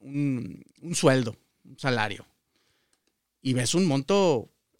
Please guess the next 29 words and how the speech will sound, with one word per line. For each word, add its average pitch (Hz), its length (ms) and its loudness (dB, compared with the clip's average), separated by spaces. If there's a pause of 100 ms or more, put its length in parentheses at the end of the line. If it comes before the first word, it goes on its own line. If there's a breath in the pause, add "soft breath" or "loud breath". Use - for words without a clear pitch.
en 113 240 -8
lo 101 100 -12
personal, 117 540 2
a 180 60 0
mí 139 140 0
es 156 160 0
estratosférico, 143 840 -4
¿no? 143 140 0
Y 170 100 6
sobre 131 280 0
todo 165 220 0
cuando 151 260 0
lo 127 100 -2
traduces, 147 500 -2
que 120 280 -4
ya 127 160 -2
lo, 151 180 -2
lo 147 160 -8
comentaste 127 540 -4
anteriormente, 139 800 -2 (280 soft breath)
pesos 143 260 -2
mexicanos, 147 600 0
y 139 60 0
dices, 151 460 -4 (760)
"Es - 260 -12
un, 123 340 -6
es 104 240 -10
mucho 135 280 0
dinero". 165 420 4